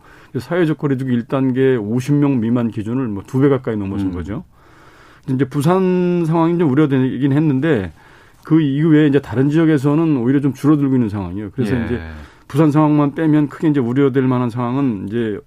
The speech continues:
Speaker 1: 없어 보이고,
Speaker 2: 어.
Speaker 1: 방역 당국이 이제 오전에 브리핑을 했는데, 추석 한글날 연휴 이후에 이제 대규모 확산은 아직까지는 없는 걸로 보인다.
Speaker 2: 음.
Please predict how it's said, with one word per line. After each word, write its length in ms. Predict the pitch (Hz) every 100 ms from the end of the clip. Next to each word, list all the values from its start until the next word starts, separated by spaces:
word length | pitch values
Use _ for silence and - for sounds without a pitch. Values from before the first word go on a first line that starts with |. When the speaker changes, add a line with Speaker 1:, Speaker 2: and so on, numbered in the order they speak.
| -
Speaker 1:
없어 280 | 131 - 151
보이고, 420 | 110 101 107 156
Speaker 2:
어. 440 | 110 104 87 76 71
Speaker 1:
방역 320 | - 147 175 -
당국이 840 | 156 151 151 151 147 139 143 151
이제 160 | 123 143
오전에 320 | 131 127 147
브리핑을 400 | - 120 - 143
했는데, 540 | 151 135 110 117 180 233 - - - - -
추석 460 | - 165 190 -
한글날 580 | 175 170 160 151 156 135
연휴 360 | 127 147 151 123
이후에 600 | 123 127 135 175 160 156
이제 160 | 135 127
대규모 380 | 131 127 143 127
확산은 440 | 123 - 131 156
아직까지는 520 | 107 - 120 135 139
없는 320 | 107 131 208 202
걸로 200 | 156 98
보인다. 420 | 92 90 95 -
Speaker 2:
음. 300 | 104 95 82